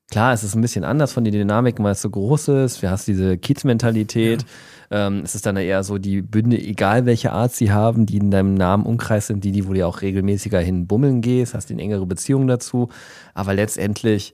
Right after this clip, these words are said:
Speaker 1: ist, ist geil, weil auf der einen Seite ist das so ein bisschen wie in Düsseldorf. Man läuft jetzt auf der Straße nicht den anderen Korpus unbedingt über den Weg.
Speaker 2: Ja.
Speaker 1: Aber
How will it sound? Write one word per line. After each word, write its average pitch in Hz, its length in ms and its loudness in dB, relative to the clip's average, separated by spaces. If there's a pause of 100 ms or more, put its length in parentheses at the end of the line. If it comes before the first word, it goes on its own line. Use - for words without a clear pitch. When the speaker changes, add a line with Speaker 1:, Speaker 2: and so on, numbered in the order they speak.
Speaker 1:
ist, - 360 -8
ist 120 180 0
geil, 101 460 0
weil 98 100 2
auf 107 100 0
der 104 120 2
einen 117 100 4
Seite 120 200 2
ist 120 100 -4
das 113 100 0
so 117 60 0
ein 110 60 2
bisschen 110 200 -2
wie 98 80 0
in 95 80 -2
Düsseldorf. 123 460 2
Man 101 100 2
läuft 98 220 2
jetzt 107 100 -2
auf 101 100 -4
der 101 120 -4
Straße 104 340 -2
nicht 104 160 -2
den 101 120 -2
anderen 104 260 -2
Korpus 110 400 -4
unbedingt 101 400 -2
über 95 160 -4
den 87 160 -2
Weg. 147 260 0 (180)
Speaker 2:
Ja. 113 200 -4
Speaker 1:
Aber 101 580 0